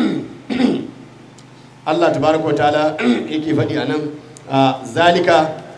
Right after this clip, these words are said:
wato kaga wannan irsalul rusuli, aiko manzanni da Allah tabaraka wa ta'ala yake yi, "Allam yakun rabbuka," domin kada ubangijinka tabaraka wa ta'ala ya kasance ya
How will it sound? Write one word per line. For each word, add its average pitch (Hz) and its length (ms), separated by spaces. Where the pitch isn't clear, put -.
wato 139 400
kaga 175 340
wannan 196 540
irsalul 170 560
rusuli, 180 480
aiko 185 420
manzanni 170 760
da 170 140
Allah 175 220
tabaraka 170 320
wa 170 100
ta'ala 165 300
yake 165 200
yi, 190 280
"Allam 180 480
yakun 175 400
rabbuka," 143 560
domin 147 400
kada 214 380
ubangijinka 180 640
tabaraka 175 400
wa 170 80
ta'ala 185 540
ya 147 160
kasance 185 560
ya 175 180